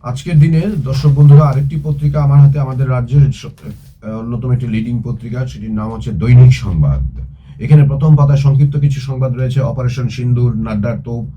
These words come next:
তারপর রয়েছে মাওবাদী শেকল থেকে মুক্তি দুর্নয় বলছেন মোদি। ভেঙ্কটেশ্বর স্বামী মন্দিরে পদপিষ্টে নিহত দশ। বিহারে বড় পরীক্ষার মধ্যেই কর্ণাটক নিয়ে জল্পনা কংগ্রেসে।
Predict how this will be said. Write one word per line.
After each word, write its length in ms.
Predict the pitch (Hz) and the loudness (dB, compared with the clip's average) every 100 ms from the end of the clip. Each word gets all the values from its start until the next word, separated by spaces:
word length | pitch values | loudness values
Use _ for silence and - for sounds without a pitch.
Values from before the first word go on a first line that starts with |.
| - - - - | -20 -20 -20 -14
তারপর 400 | 113 107 117 113 | -10 -8 -6 -6
রয়েছে 360 | 110 117 104 120 | -4 -6 -4 -4
মাওবাদী 380 | 117 120 120 117 | -4 -6 -6 -6
শেকল 300 | 127 117 110 | -6 -6 -6
থেকে 180 | 117 | -6
মুক্তি 280 | 117 110 120 | -6 -8 -10
দুর্নয় 400 | 101 117 117 113 104 - 98 | -6 -2 -4 -4 -6 -8 -10
বলছেন 300 | 101 104 107 | -8 -4 -2
মোদি। 360 | 107 107 139 139 _ _ - | -2 0 -2 -4 _ _ 0
ভেঙ্কটেশ্বর 440 | 123 147 151 151 | 2 4 2 0
স্বামী 260 | 143 143 143 | 4 6 8
মন্দিরে 340 | 139 139 139 135 | 8 6 2 0
পদপিষ্টে 460 | 131 131 123 127 | -2 -2 -4 -4
নিহত 240 | 123 123 117 | 2 2 2
দশ। 340 | 107 131 135 - - - - _ _ _ _ _ _ _ _ _ _ _ _ _ - | -2 -2 -2 -6 -14 -20 -20 _ _ _ _ _ _ _ _ _ _ _ _ _ -6
বিহারে 280 | 107 131 139 | 2 4 4
বড় 300 | 123 135 139 | 0 2 2
পরীক্ষার 380 | 143 139 147 139 | 4 4 6 6
মধ্যেই 340 | 139 123 143 | 6 6 4
কর্ণাটক 360 | 139 139 139 143 | 4 0 2 0
নিয়ে 240 | 135 135 | 2 2
জল্পনা 340 | 139 143 143 | 2 4 4
কংগ্রেসে। 480 | 139 139 143 - - | 4 6 8 6 2